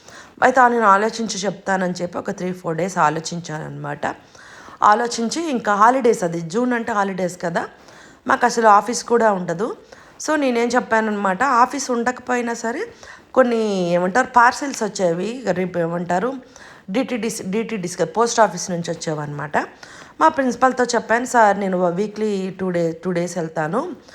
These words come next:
స్కూల్కి వెళ్ళి ఏమేమి వచ్చాయో పార్సెల్స్ అవి తీసుకుంటాను పోస్ట్ ఆఫీస్లో నుంచి" అన్నారు. "సరే" అని చెప్పన్నారు. సరేలే, ఇంకా నేను మా డాడీ దగ్గరికి వెళ్ళి, "డాడీ, ఇట్లాగా కా-, అది ఆ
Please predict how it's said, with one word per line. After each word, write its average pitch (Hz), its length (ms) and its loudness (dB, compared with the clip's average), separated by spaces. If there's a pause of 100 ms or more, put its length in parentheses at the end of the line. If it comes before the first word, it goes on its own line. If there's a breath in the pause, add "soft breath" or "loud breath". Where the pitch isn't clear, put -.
(340 loud breath)
స్కూల్కి 240 380 0
వెళ్ళి 220 260 0
ఏమేమి 220 600 2
వచ్చాయో 190 460 0
పార్సెల్స్ 196 560 0
అవి 170 100 -6
తీసుకుంటాను 185 840 -4 (480 loud breath)
పోస్ట్ 202 200 0
ఆఫీస్లో 190 420 0
నుంచి" 170 300 -6
అన్నారు. 165 380 -4
"సరే" 180 320 0
అని 180 120 0
చెప్పన్నారు. 151 680 -8 (720)
సరేలే, 214 440 0 (440 loud breath)
ఇంకా 277 160 -2
నేను 269 200 2
మా 240 100 4
డాడీ 202 260 4
దగ్గరికి 214 280 0
వెళ్ళి, 233 200 -2
"డాడీ, 220 280 2
ఇట్లాగా 185 800 2 (120)
కా-, 185 80 4
అది 156 300 0
ఆ 123 180 0